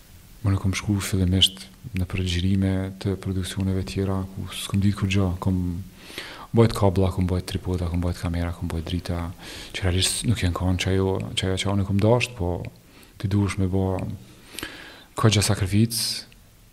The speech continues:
deri sa të mrinte ajo që ti bëdo me bo. Ë, fsh-, se di, nuk di tregime që njerëz kanë dashur me kon dikush edhe janë kon mas dy jave ose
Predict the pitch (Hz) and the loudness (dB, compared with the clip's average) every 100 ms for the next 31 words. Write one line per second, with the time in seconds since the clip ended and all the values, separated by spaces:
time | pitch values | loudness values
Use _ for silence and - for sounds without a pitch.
0 | - - 98 104 98 92 101 98 92 98 | -20 -14 -2 0 0 0 0 0 2 2
1 | 101 95 101 95 95 92 - 92 98 92 | 2 0 0 0 0 -2 -2 -2 0 2
2 | 92 92 - - - - - - 98 90 | 2 0 -4 -10 -18 -20 -20 -4 0 0
3 | 87 87 95 98 - - - - - - | 0 -4 -6 -8 -12 -16 -20 -20 -20 -14
4 | - - - - - - 101 110 117 - | -8 -6 -8 -12 -8 -4 -4 -4 -6 -4
5 | 95 104 107 101 92 101 101 101 98 95 | 0 4 4 4 2 0 0 0 0 2
6 | 104 101 104 98 101 95 - 98 104 98 | 2 0 2 2 2 0 -2 2 2 0
7 | - 101 98 95 113 104 98 - 104 - | -2 -2 -2 -2 0 0 -2 -2 0 0
8 | 98 98 98 101 92 92 - - - 110 | -2 -2 -2 -4 -4 -4 -6 -10 -6 -2
9 | 98 98 92 92 87 87 | 2 2 2 0 -4 -8